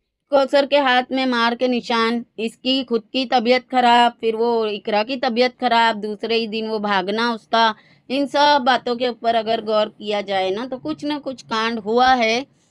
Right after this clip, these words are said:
और बहुत जल्दी आप लोगों को इंशाअल्लाह पता चलेगा, क्योंकि इसके घर में है ना, ये सारी चीज़ें होती है ना,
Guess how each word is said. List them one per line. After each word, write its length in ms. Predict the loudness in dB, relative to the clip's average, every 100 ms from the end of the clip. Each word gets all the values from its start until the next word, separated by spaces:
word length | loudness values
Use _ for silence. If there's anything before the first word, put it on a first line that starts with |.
| _ -10
और 180 | -8 -4
बहुत 360 | -2 0 -2
जल्दी 320 | -4 -6 -2 -2
आप 200 | -2 -4
लोगों 220 | -8 -8
को 120 | -8 -8
इंशाअल्लाह 640 | -10 -4 -2 0 0 -2
पता 280 | -2 -4 -4
चलेगा, 580 | -4 -4 -4 -4 -4 -4 -8 _ _ _ -6
क्योंकि 360 | -4 -4 -4
इसके 240 | -4 -2 0
घर 180 | 0
में 120 | 0 -2
है 120 | -2
ना, 120 | -4
ये 140 | -4 -4
सारी 260 | -2 -2 -4
चीज़ें 300 | -8 -4 -2
होती 340 | -2 -4 -4
है 100 | -4
ना, 160 | -4